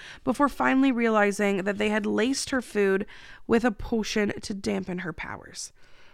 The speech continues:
making her helpless against the burial spells that had been cast upon the windows and doors.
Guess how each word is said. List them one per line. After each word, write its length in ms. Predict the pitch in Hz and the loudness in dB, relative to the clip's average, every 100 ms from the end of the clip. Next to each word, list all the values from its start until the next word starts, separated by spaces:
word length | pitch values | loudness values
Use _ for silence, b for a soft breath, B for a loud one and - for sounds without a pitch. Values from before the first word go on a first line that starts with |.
| b | b
making 320 | 233 277 302 311 | 2 4 6 4
her 160 | 302 | 4
helpless 460 | - 262 - 220 - | 2 -2 0 -2 0
against 340 | 208 202 - | -2 -2 -2
the 60 | 208 | -2
burial 420 | 208 190 202 190 | 0 2 2 0
spells 500 | - - 143 160 - B B B | -4 -6 -6 -6 -12 B B B
that 120 | - | 0
had 80 | 214 | 2
been 200 | 214 208 | 2 0
cast 400 | - 220 233 - | 0 0 0 -2
upon 260 | 214 202 214 | -2 0 -2
the 80 | |
windows 460 | 190 180 160 165 175 | -2 -4 -6 -8 -6
and 100 | 202 | -6
doors. 480 | - - - - | -6 -12 -14 -14